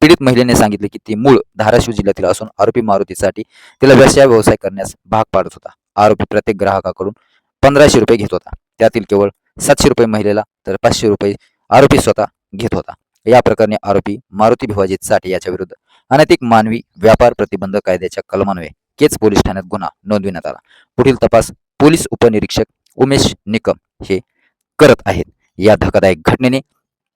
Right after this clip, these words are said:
बीड जिल्हा, बीड जिल्ह्यातील या घटनेने नागरिक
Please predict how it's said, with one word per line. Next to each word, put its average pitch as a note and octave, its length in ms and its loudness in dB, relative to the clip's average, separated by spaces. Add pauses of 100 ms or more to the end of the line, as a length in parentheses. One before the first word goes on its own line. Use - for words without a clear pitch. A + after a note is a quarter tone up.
(320)
बीड C#3 300 4
जिल्हा, G2+ 260 -2 (920)
बीड A#2+ 240 4
जिल्ह्यातील A2+ 400 2 (440)
या B2 140 6
घटनेने G2+ 360 -4 (340)
नागरिक A2 400 2